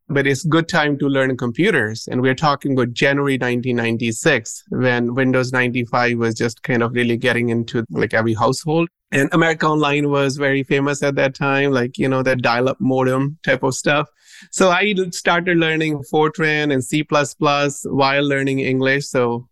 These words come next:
computer languages and English <laughs> language, I started learning in ninety-six. I was there in that community college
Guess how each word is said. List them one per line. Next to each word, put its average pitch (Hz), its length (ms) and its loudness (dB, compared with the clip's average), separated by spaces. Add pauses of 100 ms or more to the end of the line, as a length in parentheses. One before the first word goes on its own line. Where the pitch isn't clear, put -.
computer 165 440 2
languages 160 800 0
and 180 300 4
English 165 340 0
<laughs> 156 100 0
language, 165 380 0
I 160 80 2
started 156 460 -2
learning 147 480 0
in 143 140 -2
ninety-six. 135 640 -2 (180)
I 139 340 0
was 139 380 -2
there 160 320 2
in 143 180 -2
that 131 200 -2
community 151 380 -2
college 139 520 0